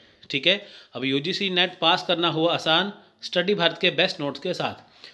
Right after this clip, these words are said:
So देखिए, जैसा मैंने आपको बताया कि कोई बुक नहीं पढ़नी, कोई नोट्स नहीं बना-, बनाने, क्लास नोट्स अब आपके घर तक आ जाएंगे। So पेपर वन की कॉस्ट है सोलह सौ पचास रुपये। इसमें आपको मिलेगा, देखिए, दस यूनिट का थ्योरी नोट्स, ठीक है,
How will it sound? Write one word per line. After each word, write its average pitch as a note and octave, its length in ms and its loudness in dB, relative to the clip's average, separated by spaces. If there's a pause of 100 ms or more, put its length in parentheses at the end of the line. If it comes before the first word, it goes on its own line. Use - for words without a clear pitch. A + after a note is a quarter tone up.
(160)
So D#3+ 100 2
देखिए, E3 260 4
जैसा D#3 240 2
मैंने E3+ 160 2
आपको E3+ 180 0
बताया D#3+ 220 6
कि D#3 120 -4
कोई E3 160 2
बुक D#3+ 200 -6
नहीं D#3+ 200 0
पढ़नी, D#3 240 2
कोई D#3 140 0
नोट्स D#3 240 -2
नहीं D#3+ 180 4
बना-, D#3 240 -6
बनाने, C#3+ 520 2 (360)
क्लास D#3 360 4
नोट्स F3 220 0
अब D#3+ 80 2
आपके D#3 200 2
घर D3 180 -2
तक D#3+ 280 -4
आ D3 100 6
जाएंगे। E3 480 0 (440)
So F3+ 240 0 (460)
पेपर E3 260 6
वन G3+ 160 8
की G3 120 -2
कॉस्ट E3+ 340 0
है F#3+ 80 2
सोलह D#3+ 260 4
सौ D#3 140 0
पचास D#3+ 360 2
रुपये। F3+ 360 -2 (160)
इसमें D#3+ 220 0
आपको D#3+ 200 0
मिलेगा, E3 260 2
देखिए, E3 280 0
दस D#3 300 0
यूनिट E3+ 180 0
का E3+ 220 2 (520)
थ्योरी D3+ 280 4
नोट्स, D#3+ 360 0 (480)
ठीक D3 160 0
है, F#3+ 220 0